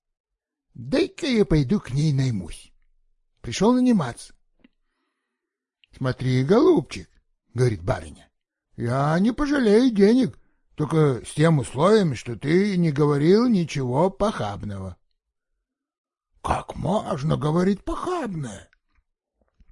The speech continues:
М? В одно время поехала барыня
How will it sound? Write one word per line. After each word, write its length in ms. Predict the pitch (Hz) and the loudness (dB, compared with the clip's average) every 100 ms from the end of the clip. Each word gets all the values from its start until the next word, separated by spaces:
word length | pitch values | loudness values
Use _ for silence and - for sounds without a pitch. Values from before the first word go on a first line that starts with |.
| _ _ - | _ _ -8
М? 260 | 165 - - - - _ _ - | -6 -6 -8 -20 -20 _ _ -4
В 60 | 175 | 0
одно 200 | 262 285 | 2 2
время 340 | 156 165 247 | 4 4 2
поехала 440 | - 170 269 202 | 0 -2 0 0
барыня 440 | 117 139 185 180 | 0 0 0 0